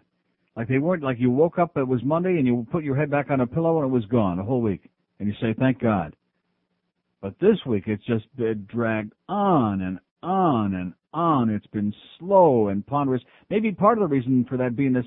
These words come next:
uh, damn draft stuff. Morning, guys. Thanks so much to our friends from, uh, Dunkin' Donuts. Not eating any donuts. Don't panic, okay? Just a little, uh, whatever that is.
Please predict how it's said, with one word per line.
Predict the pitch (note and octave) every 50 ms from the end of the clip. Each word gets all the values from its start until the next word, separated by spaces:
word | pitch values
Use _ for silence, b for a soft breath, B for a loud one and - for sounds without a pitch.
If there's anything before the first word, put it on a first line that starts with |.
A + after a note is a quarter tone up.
| - C3+
uh, | A#2+
damn | A#2 A#2+ C3+ C#3+ C#3 A#2
draft | G2+ A#2+ C3+ D#3 F3+ E3+ C4+ - _
stuff. | - F#2+ D#2 D2 - _ _ _ _ _ _ _ _ _ _ _ _ _ _ _ _ _ _ _ _ _ _ -
Morning, | C#3+ F#3 G3+ F3+ F3
guys. | E3 F3+ F#3+ G3+ F#3+ -
Thanks | G3 F#3+ F#3 -
so | - F#3
much | F3+ F3 - -
to | F3
our | E3 D3+
friends | - D#3+ E3 D#3+ D3
from, | - D#3+ D3+
uh, | C#3+ C3
Dunkin' | D3 D3+ C#3+ - D3+
Donuts. | C3+ C#3 C#3 C#3+ D#3 D#3+ -
Not | - E3 G3 G#3
eating | A3 A3+ A3+ A3+
any | A3+ A3 A3 G#3+
donuts. | D#3+ E3 D#3+ D#3+ D#3 D#3+ E3 - _ -
Don't | D3+ D#3+ D3+ B2
panic, | C#3 C#3 B2 A#2+ B2 B2 -
okay? | C#3 B2+ A#2+ - C#3+ C3+ C#3
Just | B2 D#3 D3 -
a | D#3
little, | D3+ D3+ D3+ D#3 D#3 D#3
uh, | D3+ D3+ D3+ D3+
whatever | D3+ D#3 D#3 D3+ C3+
that | B2 A#2 A2 G#2
is. | F#2 E2+ E2